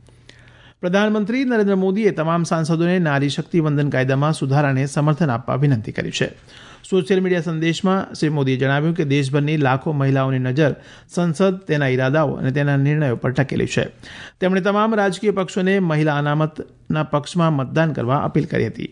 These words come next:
પ્રધાનમંત્રીએ જણાવ્યું કે નારી શક્તિ વંદન કાયદામાં સુધારા અંગે સંસદમાં ચર્ચા ચાલી રહી છે.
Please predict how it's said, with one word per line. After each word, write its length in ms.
પ્રધાનમંત્રીએ 560
જણાવ્યું 380
કે 80
નારી 240
શક્તિ 260
વંદન 300
કાયદામાં 460
સુધારા 380
અંગે 240
સંસદમાં 680
ચર્ચા 320
ચાલી 280
રહી 200
છે. 100